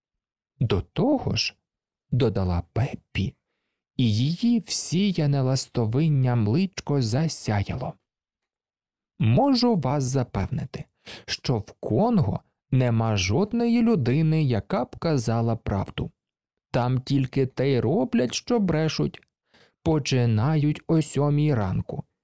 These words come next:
І так аж до заходу сонця. Тож, коли я, бува, ненароком збрешу,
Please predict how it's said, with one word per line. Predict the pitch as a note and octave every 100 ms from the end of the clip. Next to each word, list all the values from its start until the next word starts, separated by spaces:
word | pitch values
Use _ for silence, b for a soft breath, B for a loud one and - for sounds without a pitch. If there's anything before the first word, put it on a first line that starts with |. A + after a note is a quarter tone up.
| _
І | D3 C3 B2 -
так | G2+ B2+ F#3+ - - -
аж | F#3 G#3+ E3
до | D#3 E3+
заходу | D3+ D3 C3 A2+ A#2 A#2
сонця. | A#2 - F#2+ F#2+ - E2 - _ _ _ _ _ _
Тож, | B2 F#2+
коли | - G2 G2 F#2+ G2 F2+
я, | A2+ E3 D3
бува, | A2 A#2 A2+ A2+ C3 A#2+
ненароком | A2+ A#2 A2+ G#2+ A#2 F3 - A#2 A2
збрешу, | G2 G2+ - G3+ A3 F3+ - -